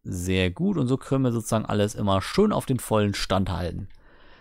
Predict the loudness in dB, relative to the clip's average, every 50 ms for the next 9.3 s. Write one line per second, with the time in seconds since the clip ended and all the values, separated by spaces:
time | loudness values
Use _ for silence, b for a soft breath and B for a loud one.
0 | b b b b -2 0 2 2 2 0 -2 -4 -6 -8 -10 -12 -12 -12 -12 -10
1 | -10 -8 -4 -4 -4 -2 -2 0 0 2 2 0 0 -2 -2 -2 0 0 2 4
2 | 6 4 4 4 2 4 6 6 6 6 6 4 4 4 0 -4 -2 0 2 2
3 | 2 0 -4 -12 -12 -12 b b b b b b b b 0 0 0 -2 -6 -4
4 | 0 2 4 4 2 2 -2 -4 -2 0 0 -2 -4 -8 -10 -4 0 0 2 2
5 | 2 0 0 -2 -2 -4 -4 -2 -2 -2 -2 -2 -4 -2 0 0 0 0 0 -2
6 | -2 0 0 2 2 2 2 2 2 2 4 4 4 4 2 2 0 -2 -6 -20
7 | -20 -20 -20 _ _ _ -20 -20 _ _ _ _ -16 -4 2 4 6 6 6 6
8 | 6 6 4 4 4 4 4 4 4 4 4 2 2 2 -2 -2 0 2 4 6
9 | 6 6 4 2 -2